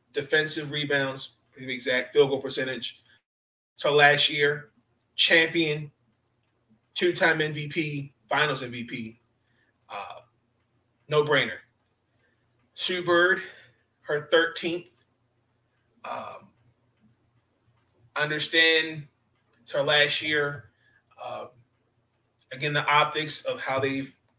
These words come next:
covered her retirement versus Sylvia Fowles, it's all about the optics. I'm just gonna leave it at that.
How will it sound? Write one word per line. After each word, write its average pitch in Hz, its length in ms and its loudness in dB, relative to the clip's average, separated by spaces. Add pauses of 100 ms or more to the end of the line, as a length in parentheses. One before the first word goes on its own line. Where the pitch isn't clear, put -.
(920)
covered 156 360 4
her 156 380 -2
retirement 147 520 2
versus 143 300 -2
Sylvia 135 280 -2
Fowles, 147 460 0
it's 131 120 -8
all 135 140 0
about 135 120 0
the 123 80 -4
optics. - 380 -2
I'm 107 100 -12
just 123 140 -8
gonna 120 140 -8
leave 127 120 -8
it 135 60 -6
at - 100 -4
that. - 300 -2